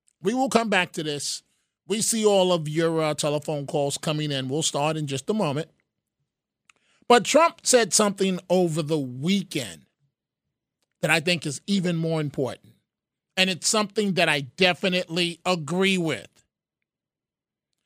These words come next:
The former president is promising, and I say, "Amen, Mister Trump," to immediately stop all the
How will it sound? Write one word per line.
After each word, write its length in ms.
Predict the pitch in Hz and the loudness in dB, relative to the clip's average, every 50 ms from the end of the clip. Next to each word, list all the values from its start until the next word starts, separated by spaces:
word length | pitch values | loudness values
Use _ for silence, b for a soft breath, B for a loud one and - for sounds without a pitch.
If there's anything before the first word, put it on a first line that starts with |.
| _ _ _ _ - | _ _ _ _ 2
The 400 | 175 208 220 214 214 214 202 - _ _ _ | 4 4 4 4 2 0 -4 -8 _ _ _
former 380 | - 262 294 330 339 330 302 269 | 0 2 2 4 4 4 2 2
president 680 | 190 - 226 247 254 240 170 196 175 165 151 147 143 - _ _ _ _ _ _ _ _ _ _ _ _ _ _ _ _ _ _ _ _ _ _ _ | 2 0 2 2 2 2 2 0 0 0 -2 -4 -6 -10 _ _ _ _ _ _ _ _ _ _ _ _ _ _ _ _ _ _ _ _ _ _ _
is 200 | 196 196 - - | 0 0 0 0
promising, 920 | - _ - - 277 311 320 285 240 190 - - 175 151 139 131 135 147 - _ _ _ _ _ _ _ _ _ _ _ _ _ _ _ | -4 _ -2 2 4 4 6 4 4 4 2 2 2 0 -4 -8 -10 -14 -16 _ _ _ _ _ _ _ _ _ _ _ _ _ _ _
and 160 | - 180 185 | -2 0 2
I 160 | 214 247 254 233 | 4 4 4 2
say, 400 | - - - 196 170 156 147 - _ - | 2 2 2 2 2 2 0 -2 _ 4
"Amen, 800 | 190 196 190 190 190 185 185 170 170 190 214 226 220 202 185 175 | 4 4 4 4 2 0 0 0 0 2 2 4 4 2 2 0
Mister 360 | 170 165 - - - 165 139 | 0 0 -2 -2 -4 -4 -4
Trump," 400 | - - 170 160 156 151 151 - _ _ _ _ _ _ _ _ _ _ - | -2 -2 -2 -2 -2 -2 -4 -8 _ _ _ _ _ _ _ _ _ _ -2
to 180 | 208 220 214 | 4 6 6
immediately 680 | 208 202 220 302 330 330 320 294 - - 240 247 233 | 6 6 6 4 4 4 4 2 2 2 2 2 2
stop 480 | - - - 214 196 190 196 196 - - - _ | 2 2 2 4 4 4 4 2 0 -4 -6 _
all 360 | - 175 196 208 214 214 214 | 4 4 6 6 6 6 4
the 340 | 175 147 160 151 143 135 | 2 2 0 0 0 -2